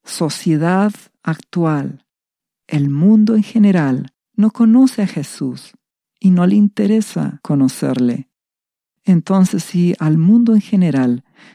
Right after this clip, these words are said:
no le interesa amar y obedecer a Jesucristo,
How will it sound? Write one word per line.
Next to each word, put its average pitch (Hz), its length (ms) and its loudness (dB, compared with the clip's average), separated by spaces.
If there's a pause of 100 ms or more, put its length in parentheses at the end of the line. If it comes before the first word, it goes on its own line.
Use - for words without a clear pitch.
(100)
no 180 200 2
le 226 100 2
interesa 208 800 -2
amar 143 640 -2
y 139 140 -4
obedecer 135 640 -4
a 135 60 -6
Jesucristo, 151 880 -8